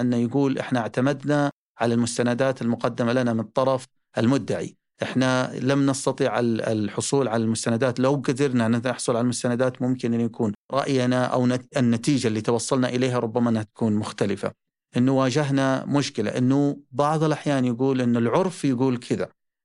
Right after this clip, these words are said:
آه، في الممارسة، يعني عنده مساحة في لفت الانتباه أنه يبدي بعض ال-، النقاط اللي ما قدر أو، أو في مرحلة ضبابية ما قدر يوصل فيها، فهو يفسر يعني بعض ال-،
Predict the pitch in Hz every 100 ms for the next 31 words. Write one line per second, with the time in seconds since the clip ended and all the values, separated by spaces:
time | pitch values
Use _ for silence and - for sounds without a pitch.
0 | - 107 104 104 123 117 113 113 110 113
1 | 120 107 101 - - _ 131 156 170 165
2 | - 127 147 190 151 143 170 147 131 -
3 | 165 170 143 143 139 143 156 143 135 156
4 | 135 123 147 151 135 120 135 117 113 131
5 | 120 120 151 151 131 127 139 139 139 131
6 | 135 147 _ _ _ _ 127 139 139 123
7 | 127 - - 135 156 147 147 147 139 131
8 | 143 135 131 143 113 101 135 127 131 127
9 | 127 127 - 117 131 113 104 - 147 139
10 | 135 - - 101 101 104 104 101